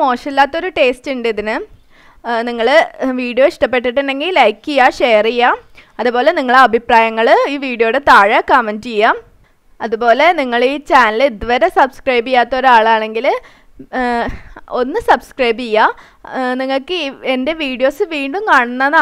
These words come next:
ആഗ്രഹം ഉണ്ടെങ്കിൽ ആ ബെൽ ബട്ടൺ കൂടി ഒന്ന് പ്രസ് ചെയ്താൽ മതി. ഞാനിടുന്ന പുതിയ പുതിയ വീഡിയോസ് എല്ലാം നിങ്ങൾക്ക് നോട്ടിഫിക്കേഷനായിട്ട് കിട്ടും.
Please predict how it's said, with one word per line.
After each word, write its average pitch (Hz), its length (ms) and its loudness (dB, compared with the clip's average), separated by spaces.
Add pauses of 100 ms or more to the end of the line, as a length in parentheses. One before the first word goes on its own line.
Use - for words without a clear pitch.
ആഗ്രഹം 254 400 0
ഉണ്ടെങ്കിൽ 233 320 -6 (100)
ആ - 100 4
ബെൽ 240 140 4 (100)
ബട്ടൺ 254 280 -4
കൂടി 294 180 -6
ഒന്ന് 285 180 -4
പ്രസ് 233 260 -2
ചെയ്താൽ 220 300 0
മതി. 220 200 -2 (400)
ഞാനിടുന്ന 247 460 -4 (160)
പുതിയ 240 320 -4
പുതിയ 247 180 -8 (100)
വീഡിയോസ് 233 380 -4
എല്ലാം 247 200 -4
നിങ്ങൾക്ക് 226 360 -4
നോട്ടിഫിക്കേഷനായിട്ട് 233 920 -6
കിട്ടും. 220 280 -8